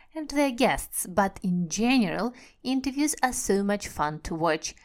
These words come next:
Конечно же, это зависит от интервьюера и его гостей. Но в общем, интервью это очень здорово и интересно, чтобы их смотреть. There are so many amazing YouTube channels to choose from nowadays.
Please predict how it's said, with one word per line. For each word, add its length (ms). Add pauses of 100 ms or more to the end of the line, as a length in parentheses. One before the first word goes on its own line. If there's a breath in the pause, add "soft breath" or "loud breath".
(200 soft breath)
Конечно 480
же, 120
это 320
зависит 560
от 200
интервьюера 680
и 160
его 260
гостей. 640 (380 loud breath)
Но 340
в 260
общем, 500
интервью 680 (100)
это 380 (160)
очень 600
здорово 520
и 200
интересно, 680
чтобы 320
их 80
смотреть. 560
There 160
are 60
so 640
many 380
amazing 420
YouTube 400
channels 440
to 100
choose 260
from 220
nowadays. 540